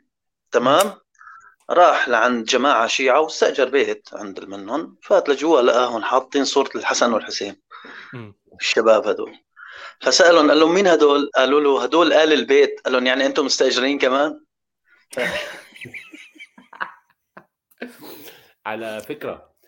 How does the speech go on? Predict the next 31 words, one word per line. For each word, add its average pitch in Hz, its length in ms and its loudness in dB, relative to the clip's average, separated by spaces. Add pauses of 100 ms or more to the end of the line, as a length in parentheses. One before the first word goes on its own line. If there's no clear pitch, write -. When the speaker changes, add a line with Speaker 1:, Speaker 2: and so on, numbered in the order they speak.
(460)
Speaker 3:
أنت 139 220 -12
حكيت 156 360 -12
إنه 117 400 -14 (200)
قطر 127 360 -8
عملوا 107 260 -12
ملعب 92 280 -10
على 87 160 -14
شكل 90 300 -18
خيمة. 87 340 -18 (240)
لك - 100 -16
حبيبي، 104 500 -12 (560)
المغفور 113 600 -10
له 120 240 -6
بإذن 113 360 -12
الله، 107 400 -12 (1300)
سيدنا 107 580 -10
والإمام 101 1080 -10
الملك 98 1200 -14
ملوك 113 300 -10
أفريقيا 107 420 -12
معمر 104 360 -12
القذافي، 98 540 -12
وين 175 160 -6
ما 180 80 -6
كان 135 200 -6
يروح 139 280 -6
كان 98 160 -4
Speaker 2:
<laughs> 101 80 -10
Speaker 3:
ياخذ 95 240 -10
خيمته 101 400 -10
معه. 95 360 -16